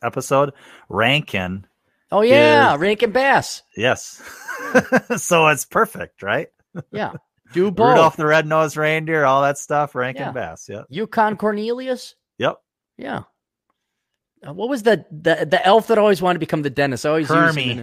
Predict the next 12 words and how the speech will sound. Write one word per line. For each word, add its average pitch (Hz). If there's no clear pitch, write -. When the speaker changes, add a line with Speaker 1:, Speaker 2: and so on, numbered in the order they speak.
Speaker 2:
a, -
Hermie. 302
Yes, 185
Hermie 226
the 180
elf. 165
Speaker 1:
Kind 175
of 165
an 156
effeminate, 147
uh, 117
elf, 95